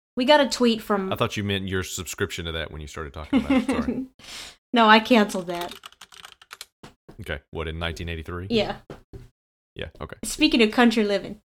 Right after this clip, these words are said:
Speaker 1: we got a
Speaker 2: Uh-huh.
Speaker 1: tweet from Mark V at Home, at Mark V at Home.
Speaker 2: Cool.
Speaker 1: And he was talking about the, you know, con-, jumping in on that S-Town discussion.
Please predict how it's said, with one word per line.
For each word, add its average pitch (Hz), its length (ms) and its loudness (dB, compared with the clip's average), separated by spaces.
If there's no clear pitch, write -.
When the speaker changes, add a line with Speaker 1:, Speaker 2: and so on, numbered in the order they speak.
Speaker 1:
we 240 80 0
got 277 140 8
a 240 60 4
Speaker 2:
Uh-huh. 220 80 -4
Speaker 1:
tweet 240 380 2
from 185 320 0
Mark 208 320 4
V 208 260 6
at 196 100 2
Home, 196 420 -2
at - 180 -2
Mark 190 280 0
V 190 200 0
at 185 80 -4
Home. 190 420 -4
Speaker 2:
Cool. 123 200 -6
Speaker 1:
And 233 140 6
he 277 80 8
was 277 100 0
talking 247 320 6
about 196 300 2
the, 226 180 0
you 233 100 0
know, 208 120 2
con-, 214 340 0
jumping 226 320 6
in 214 100 6
on 202 140 4
that 180 180 -2
S-Town 214 480 4
discussion. 226 680 0